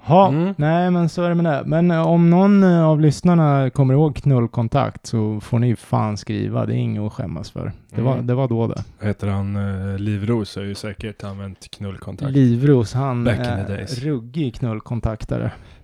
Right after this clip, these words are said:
Speaker 2: Det
Speaker 1: Eller
Speaker 2: bara,
Speaker 1: var.
Speaker 2: det bara skriker Knullkontakt om honom.
Speaker 1: Ja, det gör det ju. Han var inne där och kika.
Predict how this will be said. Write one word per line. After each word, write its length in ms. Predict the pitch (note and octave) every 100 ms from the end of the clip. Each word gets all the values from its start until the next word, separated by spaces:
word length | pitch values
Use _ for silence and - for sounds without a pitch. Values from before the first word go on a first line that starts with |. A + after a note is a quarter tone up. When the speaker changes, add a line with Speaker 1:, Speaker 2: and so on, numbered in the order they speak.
| _
Speaker 2:
Det 80 | A#2
Speaker 1:
Eller 140 | A2+
Speaker 2:
bara, 80 | B2
Speaker 1:
var. 180 | C3 A2+
Speaker 2:
det 60 | B2
bara 220 | C#3 C3+
skriker 520 | - - C3 A#2 E3
Knullkontakt 680 | D3+ D#3 B2 G#2+ G2+ G#2+ -
om 80 | G#2+
honom. 220 | G#2+ G2+
Speaker 1:
Ja, 320 | G#2+ G#2 G#2 G2 _ _ _ _ -
det 100 | G#2+
gör 160 | G2+
det 80 | F#2+
ju. 80 | G2+ - _ _ _
Han 200 | A#2 A#2
var 100 | A2+
inne 220 | G#2 G2+
där 160 | G2+ G2+
och 80 | G2+
kika. 420 | A#2 A#2+ -